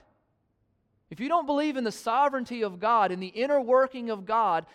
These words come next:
especially, at least in those who are believers, I could take you to Proverbs where God has his, uh, has his hand in the hearts of kings and turns them like rivers of water.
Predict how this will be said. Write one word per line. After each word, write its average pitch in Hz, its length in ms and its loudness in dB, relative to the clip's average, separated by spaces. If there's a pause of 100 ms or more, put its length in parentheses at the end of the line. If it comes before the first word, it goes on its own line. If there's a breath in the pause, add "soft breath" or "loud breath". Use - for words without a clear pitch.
(160 loud breath)
especially, 233 920 -4
at 175 80 -6
least 277 360 -2
in 220 120 -6
those 190 240 0
who 175 160 -4
are 160 100 -2
believers, 143 720 -10 (580)
I 196 120 -10
could 240 120 -16
take 233 200 -2
you 180 60 -10
to 180 60 -2
Proverbs 202 500 2
where 175 100 -4
God 202 320 4 (240 loud breath)
has 196 320 0
his, 233 260 -2 (220 soft breath)
uh, 180 180 0
has 202 260 -4
his 208 200 -2
hand 185 560 -8
in 185 180 -8
the 165 80 -6
hearts - 540 -2 (240 soft breath)
of 175 160 -4
kings 160 680 -10 (720)
and 151 100 -14
turns 214 360 -4
them 165 120 -12
like 156 200 -6
rivers 170 340 -4
of 139 100 -14
water. 139 300 -6